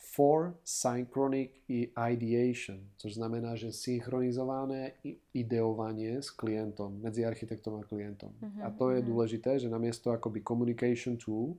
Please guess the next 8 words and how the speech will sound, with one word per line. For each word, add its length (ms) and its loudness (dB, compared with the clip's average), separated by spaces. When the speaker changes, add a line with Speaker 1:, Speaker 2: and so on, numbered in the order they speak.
Speaker 1:
as 160 0
a 60 2
communication 640 0
tool 240 0
between 400 -4
architect 480 -8
and 140 -8
client, 480 -6